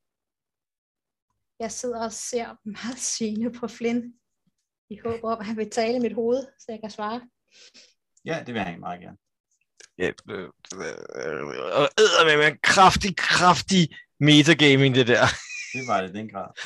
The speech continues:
Speaker 2: Så hvad gør hun?
Speaker 3: Så hvad gør hun for at, at få Flynn til at få den opfattelse? Det vil jeg gerne
Speaker 1: Jeg
Speaker 3: vide.
Speaker 1: sparker ham over skinnebenet og sådan ser på ham.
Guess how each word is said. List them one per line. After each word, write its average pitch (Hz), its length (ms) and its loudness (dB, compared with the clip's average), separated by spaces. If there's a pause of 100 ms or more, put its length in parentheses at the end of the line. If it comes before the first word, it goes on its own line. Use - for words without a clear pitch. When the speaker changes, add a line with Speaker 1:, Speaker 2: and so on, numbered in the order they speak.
(360)
Speaker 2:
Så - 180 -18
hvad 113 200 -6
gør 107 180 -6
hun? 123 240 -16 (1080)
Speaker 3:
Så 147 80 -4
hvad 180 140 8 (100)
gør 165 240 10
hun 180 320 4
for 143 260 8
at, 139 420 8
at 117 60 -4 (100)
få 131 80 0
Flynn 151 300 2
til 147 140 2
at 123 160 2
få 135 100 0
den 120 200 -2
opfattelse? 101 580 -2
Det 107 80 -10
vil 107 60 -4
jeg 98 100 -4
gerne 101 320 -8
Speaker 1:
Jeg 214 80 -4
Speaker 3:
vide. - 380 -16
Speaker 1:
sparker 269 380 -4
ham 277 60 -6
over 240 200 -4
skinnebenet 240 680 -8
og 202 80 -14
sådan 214 240 -14 (2500)
ser 233 300 -6 (400)
på 226 80 -2
ham. 226 300 -6